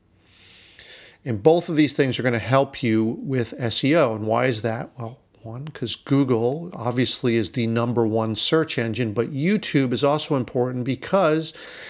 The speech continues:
it's the number two search engine all by itself, separate from Google, even though it is a Google property. So you wanna get these things in order. And you know what? It's not that hard to do this.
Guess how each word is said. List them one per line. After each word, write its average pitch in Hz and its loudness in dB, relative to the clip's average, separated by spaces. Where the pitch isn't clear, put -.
it's 156 0
the 190 0
number 180 2
two 214 0
search - 2
engine 131 2
all 143 2
by 160 4
itself, 156 2
separate 180 2
from 113 -2
Google, 117 0
even 139 0
though 143 2
it 139 0
is 127 0
a 131 2
Google 117 2
property. 127 0
So - 0
you 170 4
wanna 202 2
get 180 4
these 160 2
things 139 0
in 127 0
order. 139 2
And 135 0
you 139 2
know 160 2
what? 180 2
It's - -2
not 151 0
that 156 2
hard 143 0
to 135 -2
do 120 2
this. 165 -4